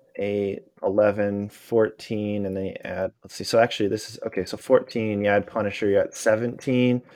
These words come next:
you take out Punisher, maybe add Dwarf, eighteen. So actually, that might be some,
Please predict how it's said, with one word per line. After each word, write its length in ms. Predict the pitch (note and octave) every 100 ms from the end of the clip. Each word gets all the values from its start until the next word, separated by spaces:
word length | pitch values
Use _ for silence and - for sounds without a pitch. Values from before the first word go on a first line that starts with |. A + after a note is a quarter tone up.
| - - -
you 80 | A#2+
take 240 | B2+ A2+
out 360 | A#2+ A#2 - - _ -
Punisher, 400 | B2 A2+ A2 A#2
maybe 280 | A2 A2 A2
add 260 | G#2 G#2 F#2+
Dwarf, 400 | G2+ A2 A2 A2 - _ -
eighteen. 500 | G#2+ G#2+ - B2 A#2
So 160 | - B2
actually, 580 | C#3+ G#3 - D3 A#2+ - - _ -
that 260 | C3+ F3 G#3
might 220 | A3 G#3+
be 120 | F#3+
some, 360 | F3 D#3 D#3